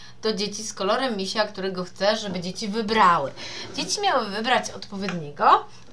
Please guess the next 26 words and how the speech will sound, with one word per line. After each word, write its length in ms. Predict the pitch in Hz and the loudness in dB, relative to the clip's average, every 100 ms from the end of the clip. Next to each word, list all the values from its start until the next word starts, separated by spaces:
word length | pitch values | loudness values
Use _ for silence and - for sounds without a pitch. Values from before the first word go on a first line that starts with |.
| 523 | -4
i 100 | 392 | -2
wyciągnąć 380 | 262 208 254 262 | 2 2 2 0
go 120 | 254 | 0
z 60 | 247 | 0
miseczki. 580 | 240 202 160 - - 175 | -2 -2 -8 -8 -12 -4
Mówiła 400 | 339 339 294 240 | -2 8 8 8
do 120 | 202 | 4
dzieci: 260 | 170 165 | -4 -6
„Pamiętajcie, 680 | 185 202 196 185 202 330 381 | -4 -4 0 0 0 2 2
że 80 | 349 | 2
macie 280 | 214 220 196 | -2 -4 -8
trzecie 640 | - - 160 - - 403 | -8 -6 -6 -4 -2 2
oko, 420 | 233 294 196 254 | 4 2 4 4
ono, 400 | 247 170 156 160 - | 4 0 -4 -6 -4
ono 340 | 240 226 165 | -2 -2 -2
wam 200 | 160 202 | -6 -4
pomoże”. 600 | 330 359 349 214 156 151 - - - - - | 0 10 12 12 4 -6 -12 -14 -14 -14 -2
Bella 280 | - 403 330 | 2 8 8
wybrała 420 | 262 233 240 226 | 6 2 4 4
żółtego 480 | 214 202 196 185 180 | 2 -2 -2 -2 -2
misia, 420 | 160 156 208 247 | -4 -4 6 6
który 280 | 269 285 302 320 190 | 6 -4 0 0 -2
niestety 460 | 185 175 175 180 202 | -6 -4 -6 -4 -6
był 200 | 175 170 | -4 -8
błędną 580 | 160 156 180 185 185 | -6 -4 -2 -2 -2
odpowiedzią. 640 | 196 - 226 208 190 170 | -4 -4 -2 0 0 -2